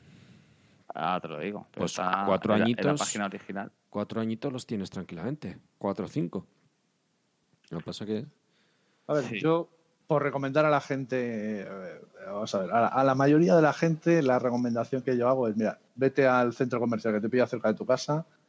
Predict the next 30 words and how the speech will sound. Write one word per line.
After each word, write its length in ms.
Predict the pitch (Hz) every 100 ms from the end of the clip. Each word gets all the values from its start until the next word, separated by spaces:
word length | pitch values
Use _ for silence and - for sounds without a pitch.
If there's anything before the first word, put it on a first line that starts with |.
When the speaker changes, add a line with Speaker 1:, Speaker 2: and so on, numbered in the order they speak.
| _ _ -
Speaker 3:
saca 340 | - 135 127
la 160 | 120 110
pasta 260 | 120 -
que 120 | 110
tengas, 720 | 110 117 110 107 107 104 - -
como 260 | 117 104
decía 300 | 104 95 120
Alberto, 340 | 107 110 110 107
el 60 |
presupuesto 420 | 101 110 107 117 120
que 60 | 113
tengas, 480 | 131 143 180 196 -
y 160 | 127 110
te 100 | 113
vas 200 | 127 127
allí 380 | 123 139 165 185
y 320 | 127 120 113
el 160 | 110 110
que 400 | - 110 107 104
se 120 | -
adapta 280 | 113 120 131
a 40 |
tu 120 | 113 113
presupuesto 420 | 120 110 131 -
lo 100 | 113
coges 220 | 110 117
y 20 | 107
te 60 |
lo 100 | 87
llevas. 460 | 78 76 - -